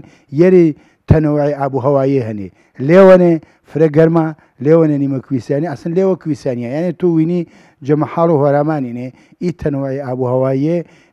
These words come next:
جە کەمتر جەمەحاڵەکانە هەنێ، کە تۆ ڕەحەت تاوی جەماوەی ماوەی زەمانی دووە سەعاتی نێ، تۆ یەرێدانە ئاب و هەواییە جە منتیقە و هۆرامانی نێ، ئەی، لەم شاکەری وەچەم و پەنەگنا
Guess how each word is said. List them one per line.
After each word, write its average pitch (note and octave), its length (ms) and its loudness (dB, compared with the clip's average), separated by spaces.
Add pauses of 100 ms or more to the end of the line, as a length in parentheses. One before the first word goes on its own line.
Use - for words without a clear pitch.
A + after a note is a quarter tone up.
(120)
جە C#3 80 -2 (120)
کەمتر D3+ 400 -2
جەمەحاڵەکانە A#2 800 -6
هەنێ، A2+ 200 -12 (320)
کە D3 140 -4
تۆ F#3 160 -2
ڕەحەت D3 240 -6
تاوی D3+ 280 -2
جەماوەی C3 480 -2
ماوەی C#3 320 -4 (400)
زەمانی C3+ 420 -4
دووە B2 220 -8
سەعاتی D#3 420 -6
نێ، E3 100 -4 (320)
تۆ F3 80 -2 (140)
یەرێدانە C3+ 480 -2
ئاب B2 160 -8
و B2 120 -4
هەواییە B2+ 380 -6
جە A#2 140 -10
منتیقە A#2 300 -14
و B2 140 -4
هۆرامانی C3 500 -6
نێ، D#3 100 -4 (440)
ئەی، B2+ 320 -6
لەم D#3+ 160 -2
شاکەری D#3 540 -8
وەچەم C#3+ 240 -8
و D#3 140 -6
پەنەگنا D3 380 -6